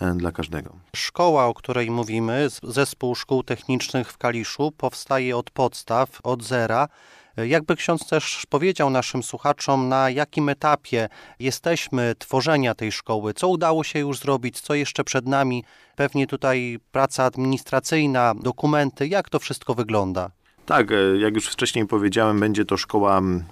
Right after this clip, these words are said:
Speaker 1: publiczna, dlatego musieliśmy, e, zgromadzić wszelkie potrzebne, e, dokumenty,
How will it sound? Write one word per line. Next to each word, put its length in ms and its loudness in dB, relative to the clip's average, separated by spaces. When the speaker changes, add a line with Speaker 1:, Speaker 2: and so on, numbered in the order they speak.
Speaker 1:
publiczna, 640 0
dlatego 340 2
musieliśmy, 540 0
e, 640 2
zgromadzić 580 0
wszelkie 320 -2
potrzebne, 640 0
e, 220 0
dokumenty, 880 0